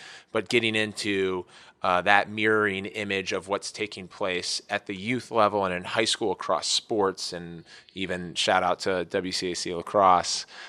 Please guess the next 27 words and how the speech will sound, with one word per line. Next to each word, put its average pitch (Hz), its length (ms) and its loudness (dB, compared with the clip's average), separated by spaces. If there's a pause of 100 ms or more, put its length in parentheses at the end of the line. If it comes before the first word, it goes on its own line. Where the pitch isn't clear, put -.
(140)
uh, 90 240 6
where 92 460 2
we're - 160 -2
hoping 95 480 2
to 95 460 -2
continue 101 460 -6
to, 95 300 -2 (120)
to 95 340 -2 (380)
create 131 400 8
a, 123 520 4
a, 113 280 4
an 117 160 0
avenue 123 580 4
where 127 220 6
those 156 260 8
games 101 380 4
can 101 160 -4
be 98 100 0
broadcasted 98 760 4
on 95 140 4
a 92 60 2
platform 92 500 2
like 90 200 -2
M 92 120 2
S 90 180 0
N. 85 260 0 (1400)
What, 147 480 8